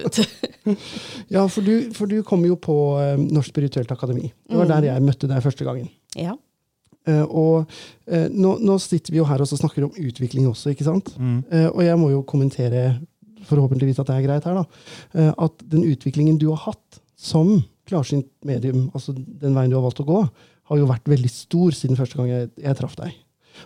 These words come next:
Speaker 2: Og hva tror du er årsaken til det? Og da tenker ikke jeg nødvendigvis at du skal si meg som lærer her, altså det er ikke det, det er ikke det jeg er ute etter. Men jeg vil vite hvorfor du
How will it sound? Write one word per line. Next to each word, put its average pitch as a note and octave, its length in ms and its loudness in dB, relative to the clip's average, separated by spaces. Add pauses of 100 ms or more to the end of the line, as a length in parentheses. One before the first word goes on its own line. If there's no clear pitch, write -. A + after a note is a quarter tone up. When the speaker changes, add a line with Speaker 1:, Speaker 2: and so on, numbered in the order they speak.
Speaker 2:
Og F3 80 0
hva F#3+ 100 2
tror E3 200 -2
du D#3+ 80 4
er - 100 -2
årsaken B2+ 600 -2
til D3+ 40 2
det? D3 120 0
Og E3 80 -4
da F3 80 2
tenker D#3 260 -2
ikke E3+ 160 -2
jeg D3 160 2
nødvendigvis B2+ 540 0
at - 100 -10
du C#3+ 80 -12
skal C#3 160 -14
si D3 120 0
meg C#3 300 4
som D#3 140 0
lærer C3 320 2
her, F3 160 2
altså B2+ 220 -2
det C3 100 0
er B2+ 80 -2
ikke D3+ 160 -6
det, C#3 160 -2
det D3 100 -2
er - 140 -6
ikke D3+ 160 -8
det C3 80 -2
jeg B2 80 -6
er - 100 -8
ute C3 160 -8
etter. E3 180 -8 (420)
Men D#3 120 4
jeg D#3 140 6
vil E3 100 4
vite D#3 300 0
hvorfor B2+ 560 -4
du D3 480 4